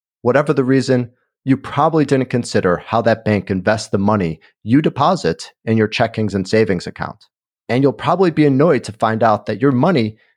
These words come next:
is actually invested in fossil fuels. Today's guest, Ravi Mikkelsen, is the founder of Atmos Financial, a neobank that ensures your deposits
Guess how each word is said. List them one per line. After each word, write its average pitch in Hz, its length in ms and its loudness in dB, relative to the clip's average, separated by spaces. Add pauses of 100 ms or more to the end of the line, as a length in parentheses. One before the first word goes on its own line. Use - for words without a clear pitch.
(100)
is 107 120 -8
actually 151 340 0
invested 123 480 -2
in 92 100 -2
fossil 95 380 -4
fuels. - 480 -8 (760)
Today's 156 340 2
guest, 139 400 0
Ravi 113 280 2
Mikkelsen, 107 680 -2 (120)
is 117 140 -6
the 120 80 0
founder 135 360 0
of 117 140 -2
Atmos 117 360 -4
Financial, 90 600 -6 (680)
a 120 60 2
neobank 139 680 2
that 113 140 0
ensures 117 500 -2
your 135 100 2
deposits 147 600 0